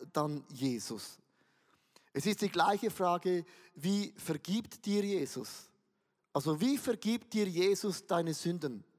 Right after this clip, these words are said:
Musst du etwas tun, dass Jesus dir vergibt? Musst du eine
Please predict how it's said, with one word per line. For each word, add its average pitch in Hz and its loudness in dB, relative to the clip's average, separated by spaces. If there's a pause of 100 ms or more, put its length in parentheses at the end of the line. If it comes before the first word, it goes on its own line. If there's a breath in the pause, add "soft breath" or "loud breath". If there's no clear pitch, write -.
(640 soft breath)
Musst 240 2
du 262 4 (380 loud breath)
etwas 185 0 (100)
tun, 269 2 (220 soft breath)
dass 190 0
Jesus 226 -2
dir 233 2
vergibt? 220 -2
Musst 180 2
du 185 -2
eine 175 0